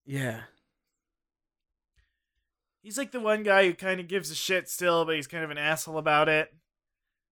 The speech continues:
Speaker 2: You know, kinda like me.
Speaker 1: I mean,
Speaker 2: <laughs> Furries.
Speaker 1: maybe. I, uh, I guess the, the, the match
Speaker 2: Maybe.
Speaker 1: that,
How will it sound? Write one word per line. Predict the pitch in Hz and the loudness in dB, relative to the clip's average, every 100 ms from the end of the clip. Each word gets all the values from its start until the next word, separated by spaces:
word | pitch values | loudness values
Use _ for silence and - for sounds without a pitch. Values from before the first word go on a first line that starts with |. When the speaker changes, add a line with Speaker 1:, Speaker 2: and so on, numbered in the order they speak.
| _ _ | _ _
Speaker 2:
You | |
know, | 151 143 139 | -6 -6 -6
kinda | 139 254 | -6 0
like | 262 180 - | 4 4 2
me. | 143 147 147 _ _ _ _ - | -10 -10 -10 _ _ _ _ -4
Speaker 1:
I | |
mean, | 233 294 311 294 | 2 4 4 0
Speaker 2:
<laughs> | - | -6
Furries. | 123 131 160 - - _ _ _ _ _ _ _ _ - | -20 -18 -6 -6 -6 _ _ _ _ _ _ _ _ -6
Speaker 1:
maybe. | 165 139 123 - _ _ _ _ _ _ _ | -4 -2 -4 -8 _ _ _ _ _ _ _
I, | 185 170 170 170 - | 2 4 4 2 2
uh, | 170 165 170 196 | 4 4 4 -2
I | 190 | 2
guess | 240 - | 4 4
the, | 208 - _ _ 185 | -2 -4 _ _ -8
the, | 190 | -4
the | 185 175 | -4 0
match | 214 214 | 0 0
Speaker 2:
Maybe. | |
Speaker 1:
that, | 202 | 0